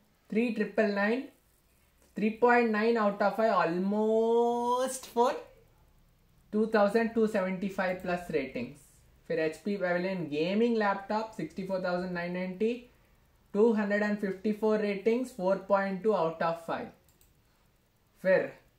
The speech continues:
प्रिंटर Canon Pixma जी टू ज़ीरो वन टू, इलेवन थाउजेंड वन नाइंटी नाइन। फिर प्राइसिंग कितना है, फ़ोर पॉइंट टू out of five, मतलब रेटिंग है फ़ोर पॉइंट टू out of five, टू थाउजेंड नाइन हंड्रेड एंड सिक्स प्लस पीपल ने रेट किया। And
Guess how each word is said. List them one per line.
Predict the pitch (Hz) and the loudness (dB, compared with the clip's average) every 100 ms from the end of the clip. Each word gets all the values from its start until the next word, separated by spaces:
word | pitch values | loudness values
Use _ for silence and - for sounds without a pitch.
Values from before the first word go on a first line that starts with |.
| - | -2
प्रिंटर | 175 202 202 220 196 165 143 - - | 2 2 2 4 4 4 2 -2 -8
Canon | 175 170 190 185 180 | -4 -2 -2 -4 -8
Pixma | - - 185 175 | -8 -6 -4 -2
जी | 185 | -4
टू | 180 170 165 | -4 -6 -4
ज़ीरो | 175 175 165 | -4 -2 -2
वन | 156 165 175 175 | 0 0 -2 -6
टू, | 196 214 214 | -4 -4 -2
इलेवन | 156 156 165 165 | -2 -2 -2 -2
थाउजेंड | 165 170 165 | -2 -2 -6
वन | 156 | -6
नाइंटी | 160 165 170 185 | -6 -6 -6 -6
नाइन। | 180 196 247 - - _ _ _ _ _ _ _ _ _ _ | -4 -2 -4 -6 -20 _ _ _ _ _ _ _ _ _ _
फिर | 143 139 135 139 _ _ | -2 -2 -2 -8 _ _
प्राइसिंग | 139 139 147 180 185 | -6 -4 -4 -4 -6
कितना | - 147 | -8 -10
है, | 117 - - | -10 -12 -8
फ़ोर | 160 180 180 | 0 0 0
पॉइंट | 185 180 185 180 | 0 0 -2 -2
टू | 208 | 0
out | 196 175 175 | 2 2 0
of | 165 | 0
five, | 160 139 | 0 -4
मतलब | 135 139 | -4 -2
रेटिंग | 143 151 156 202 | 0 0 0 0
है | 202 196 | 0 0
फ़ोर | 180 175 185 | 0 0 0
पॉइंट | 180 185 | 0 0
टू | |
out | 190 180 | -2 -2
of | 185 180 202 | -2 -2 2
five, | 208 214 | 2 2
टू | 233 233 226 | -2 0 0
थाउजेंड | 190 190 196 | 0 0 -4
नाइन | 175 170 | -4 -6
हंड्रेड | 175 170 170 | -6 -4 -4
एंड | 170 165 | -4 -6
सिक्स | 175 - | -10 -12
प्लस | - 156 160 - - | -8 -4 -4 -4 -8
पीपल | 156 - 160 | -8 -4 -2
ने | 156 | -2
रेट | 147 147 - | -2 -4 -6
किया। | 170 190 | -2 0
And | 180 | -2